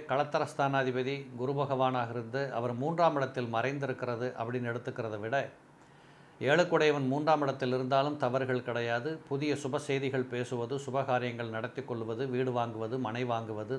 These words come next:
தங்களை ஒருபடி முன்னேற்ற பாதைக்கு அழைத்து செல்லக்கூடிய இப்படிப்பட்ட வாய்ப்புகளை இந்த வியாழ கிரகம் உங்களுக்கு தப்பாமல் கொடுக்கக்கூடியவர். ராசிநாதனை இந்த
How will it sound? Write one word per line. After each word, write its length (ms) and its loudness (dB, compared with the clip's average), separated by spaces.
தங்களை 380 0
ஒருபடி 360 -2
முன்னேற்ற 400 4
பாதைக்கு 380 4
அழைத்து 340 2
செல்லக்கூடிய 560 0
இப்படிப்பட்ட 540 -2
வாய்ப்புகளை 580 0
இந்த 220 -6
வியாழ 220 2
கிரகம் 340 -4
உங்களுக்கு 380 -6
தப்பாமல் 500 -2
கொடுக்கக்கூடியவர். 680 -6
ராசிநாதனை 640 6
இந்த 120 2